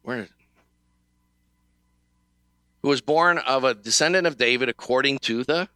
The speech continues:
flesh. He became a human being, who was declared the Son of God with, by,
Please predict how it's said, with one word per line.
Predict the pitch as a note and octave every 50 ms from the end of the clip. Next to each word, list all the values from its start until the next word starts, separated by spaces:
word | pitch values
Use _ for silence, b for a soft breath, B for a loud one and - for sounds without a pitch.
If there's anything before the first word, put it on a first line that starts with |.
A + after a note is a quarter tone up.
| _
flesh. | - - A3+ B3+ G3 B2+ -
He | - G#2+
became | G2+ A#2 - - B2+ C#3 D#3
a | F3
human | - - E3 E3+ E3+ F3
being, | F3+ F#3 G3 E3 F2+ -
who | F#2 G#2+ C3
was | C#3 C#3 C3
declared | - - C#3 - - C#3+ D3 D#3 E3 F3 F3+ F3 -
the | C3+ -
Son | - - - - D3 D3 E3+
of | F#3+ E3+ -
God | - B2 G#2+ G2+ G2+ A#2 C3+ A#3+ A3+ _ _ _ _ _ _ _ _ _ _ _
with, | - B2 C3 C3 - _
by, | G#2 G#2+ A2+ C3+ E3+ E3 C#3+